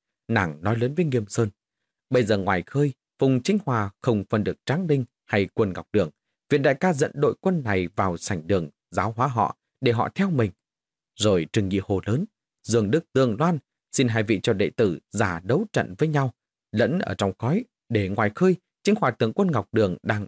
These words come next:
đánh nhau với Tráng Đinh." Đệ tử trên đảo thường dàn trận giả đấu với nhau hàng ngày. Nay thấy Trương Nhị ra lệnh, hô lên sáp vào nhau đánh trận giả.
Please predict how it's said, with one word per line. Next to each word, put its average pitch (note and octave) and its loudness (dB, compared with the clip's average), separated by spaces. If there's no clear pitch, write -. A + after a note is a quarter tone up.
đánh D3+ -4
nhau G#2+ -4
với G2+ 0
Tráng B2+ -6
Đinh." A2 2
Đệ C#3 4
tử B2+ 2
trên G3 2
đảo E2+ -2
thường G#2+ 2
dàn G2 -2
trận G2 0
giả F2+ -2
đấu A2+ -2
với F#3+ 0
nhau D#3 -2
hàng E3+ -4
ngày. F3 0
Nay A2+ 2
thấy D3+ 0
Trương G#2 0
Nhị G2+ 0
ra F#2+ -6
lệnh, F#2 -2
hô A2+ 2
lên G#2 2
sáp A3+ -4
vào G2 -2
nhau C3+ -4
đánh G#3 0
trận F2+ -4
giả. F2+ -2